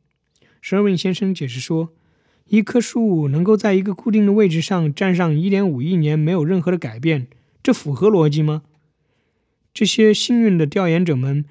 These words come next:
被允许去看乌洛米松树的时候，应该穿上特别的衣服，以免被外来的细菌、病毒、孢子感染。但是为什么又担心传染呢？千年以上的随机的气流和雨水能带来任何一种虫子，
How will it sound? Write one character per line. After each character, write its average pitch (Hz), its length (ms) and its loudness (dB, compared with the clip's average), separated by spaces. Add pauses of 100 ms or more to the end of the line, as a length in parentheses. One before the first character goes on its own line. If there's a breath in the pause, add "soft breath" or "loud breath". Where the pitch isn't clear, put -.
(240 soft breath)
被 180 100 2
允 214 160 6
许 160 160 -2
去 170 180 -4
看 170 240 0
乌 202 80 -2
洛 220 160 2
米 143 140 0
松 202 220 0
树 - 120 -8
的 151 120 -2
时 135 160 -8
候， 139 320 -6
应 180 100 -2
该 196 120 0
穿 202 200 -2
上 175 160 0
特 170 140 -4
别 143 120 -2
的 160 80 -2
衣 190 160 -2
服， 120 280 -12 (640)
以 185 80 0
免 165 240 2
被 170 200 0
外 175 200 0
来 156 160 0
的 165 100 -2
细 160 280 -6
菌、 180 360 2 (380 soft breath)
病 165 280 2
毒、 147 360 -4 (300 soft breath)
孢 208 220 0
子 123 280 -8
感 131 220 -6
染。 123 220 -6 (540)
但 220 140 0
是 254 100 2
为 262 160 4
什 190 100 0
么 220 120 2
又 226 160 2
担 226 200 2
心 247 140 4
传 156 200 -2
染 127 220 -4
呢？ 127 160 -12 (680)
千 254 320 2
年 226 200 4
以 139 120 0
上 190 200 0
的 156 80 0
随 160 240 -2
机 202 160 -2
的 180 120 -2
气 - 200 -6
流 147 360 -2
和 156 180 -6
雨 170 180 -2
水 123 360 -8 (260 soft breath)
能 175 140 0
带 196 120 0
来 190 120 0
任 240 200 2
何 151 160 -2
一 147 80 0
种 123 160 -6
虫 123 240 -8
子， 120 220 -10